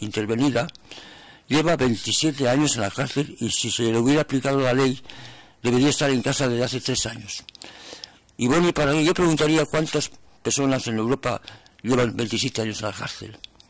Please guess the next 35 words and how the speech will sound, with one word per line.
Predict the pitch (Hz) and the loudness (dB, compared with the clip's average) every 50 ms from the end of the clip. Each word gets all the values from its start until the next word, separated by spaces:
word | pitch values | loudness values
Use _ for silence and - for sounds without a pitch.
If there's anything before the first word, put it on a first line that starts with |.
| _ - - _ _ _ - | _ -20 -20 _ _ _ -12
¿Y | 107 | -6
cuál | - 143 156 160 - | -2 0 0 2 2
jus-, | - 170 - - - - - | 0 0 -2 -4 -6 -4 -2
qué | 156 175 160 | 0 0 0
justifica | - 170 160 - - 135 - 160 160 - 160 151 151 | 0 0 0 0 0 0 0 0 0 2 0 0 0
que | - - 127 | 0 -2 0
una | 135 151 131 | 0 0 0
persona | 120 120 - 143 131 131 131 - - - - - - 117 - | -2 -2 0 2 0 0 0 -4 -8 -18 -18 -18 -16 -6 -2
de | 113 113 | -2 0
sesenta | 117 120 117 113 123 113 | 0 0 0 0 0 0
y | |
siete | - - 139 - 127 123 | 0 0 0 2 2 4
años | 123 127 127 123 - - - - - - - - | 4 4 4 2 0 -4 -10 -14 -20 -20 -12 -4
deba | - 135 131 127 | 0 0 2 2
permanecer | - 127 117 110 107 113 104 98 123 | 2 0 -2 -2 -2 -4 -2 -2 -2
en | 120 113 | 0 0
la | 110 110 | -2 -2
cárcel, | - - 98 - - - - - - | -4 -4 -4 -2 -2 -4 -4 -6 -6
en | - 117 | -2 -2
la | 117 110 | -2 -2
cárcel? | - 117 - - - 104 - - - - - - - - - - - - - - - _ _ - | -2 -6 -8 -8 -10 -14 -16 -18 -20 -20 -20 -20 -20 -20 -20 -20 -20 -20 -20 -20 -20 _ _ 2
Ivonne | 131 139 151 175 185 | 2 4 4 4 4
Iparraguirre | 180 - 175 156 147 151 170 180 160 | 2 2 2 2 2 2 2 2 0
está | 156 - - 170 156 | 0 0 0 0 2
en | 151 143 127 123 107 | 2 2 0 0 2
riesgo | 123 156 180 156 151 139 120 | 2 2 2 2 2 0 0
de | 117 110 | 2 2
ser | - 151 143 135 | 2 2 2 2
encontrado | 127 127 120 123 117 - 139 135 127 123 | 0 0 0 -2 -2 0 2 2 2 4
muerto | 120 127 135 139 - - 131 | 4 4 4 2 0 0 0
en | 117 117 | 2 4
una | 127 135 131 - | 4 2 2 0
celda, | - 131 127 120 135 135 | 0 0 0 0 0 0
como | 127 123 113 113 | 0 0 0 0
ocurrió | 110 110 113 113 123 127 127 123 | 0 -2 -2 0 2 2 2 0